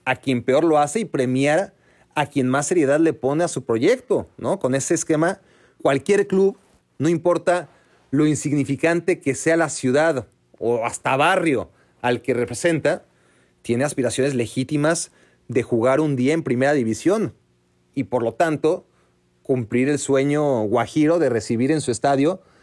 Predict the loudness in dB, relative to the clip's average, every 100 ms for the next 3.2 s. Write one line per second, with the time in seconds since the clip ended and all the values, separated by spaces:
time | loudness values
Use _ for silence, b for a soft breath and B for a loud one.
0 | b -2 0 0 -2 -4 -6 -2 0 2
1 | 0 2 2 0 -2 -2 0 2 2 0
2 | -2 -6 b b b _ -4 -4 0 0
3 | 0 -4